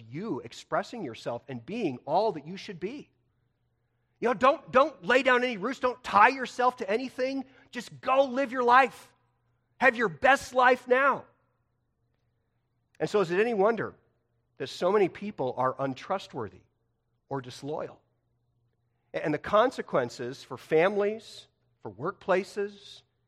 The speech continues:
for neighborhoods are absolutely devastating. Because a society can't function without some level, a-, and no relationship can function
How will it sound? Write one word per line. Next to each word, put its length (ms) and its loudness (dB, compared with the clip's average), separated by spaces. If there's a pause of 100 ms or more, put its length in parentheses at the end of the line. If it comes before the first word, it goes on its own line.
(300)
for 100 -10
neighborhoods 920 -2 (360)
are 200 -4
absolutely 720 -4
devastating. 640 -12 (1300)
Because 400 4
a 80 2
society 580 4
can't 420 -2
function 600 -6 (480)
without 320 2
some 400 2
level, 500 2 (280)
a-, 160 6
and 160 0
no 180 8
relationship 720 2
can 100 -6
function 420 -2